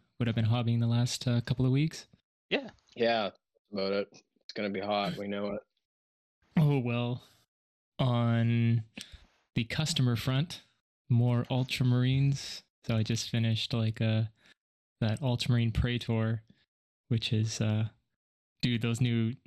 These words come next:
Speaker 1: those new Praetor models, the capes are fantastic. Best sculpts.
Speaker 3: Yeah.
Speaker 2: They're nice.
Speaker 1: Mm-hmm.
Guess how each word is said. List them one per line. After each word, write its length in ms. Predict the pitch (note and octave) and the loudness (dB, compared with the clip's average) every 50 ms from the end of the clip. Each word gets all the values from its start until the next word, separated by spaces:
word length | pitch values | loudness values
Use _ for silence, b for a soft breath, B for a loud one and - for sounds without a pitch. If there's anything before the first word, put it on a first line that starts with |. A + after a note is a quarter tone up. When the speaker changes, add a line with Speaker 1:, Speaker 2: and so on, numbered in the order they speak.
| - _ _ - | -20 _ _ -4
Speaker 1:
those 160 | - B2+ A#2+ | -2 -2 0
new 120 | B2 C3 A#2+ | 0 0 0
Praetor 380 | - - A2+ A2 G#2+ A2+ A2 | 0 -2 -2 -2 0 0 0
models, 540 | G#2+ G#2+ G#2+ G#2+ G#2+ G#2+ G#2+ G#2 G#2+ - - - - | 0 0 0 0 0 -2 -2 -4 -4 -6 -10 -10 -8
the 80 | - - | -8 -8
capes 540 | - - - A2 G#2+ A2 A2 - - - - _ - - - | -6 -6 -6 -6 -6 -6 -8 -8 -10 -10 -12 _ -12 -6 -6
are 100 | A2+ G2+ | -6 -4
fantastic. 1040 | - - A2 G#2+ G2+ - - - - A2 A2 A2 - - - G#2+ G#2 - - - _ _ _ _ _ _ _ _ _ _ _ _ _ _ _ - | -4 -2 -2 -2 -2 -4 -6 -6 -6 -6 -6 -6 -6 -4 -4 -4 -4 -6 -10 -18 _ _ _ _ _ _ _ _ _ _ _ _ _ _ _ -4
Best 240 | A2+ G#2+ - - | -4 -4 -4 -4
sculpts. 460 | - A2+ G#2 G#2+ G#2+ - - - - - _ _ _ _ _ _ _ _ _ _ _ _ _ _ _ _ _ _ _ _ _ - | -2 -2 -2 -2 -4 -6 -10 -10 -12 -14 _ _ _ _ _ _ _ _ _ _ _ _ _ _ _ _ _ _ _ _ _ -6
Speaker 3:
Yeah. 340 | - C3 A#2 A2 G#2 G#2 G#2+ | -2 -2 0 0 -2 -2 -2
Speaker 2:
They're 140 | A2 A2 G2+ | -4 -4 -4
nice. 340 | F#2 F2+ F2+ F2 - - - _ - | -6 -10 -12 -14 -16 -18 -14 _ -6
Speaker 1:
Mm-hmm. 420 | B2 A2+ C3 B2 A2 A2+ A#2 A2+ | -2 0 0 2 2 2 2 2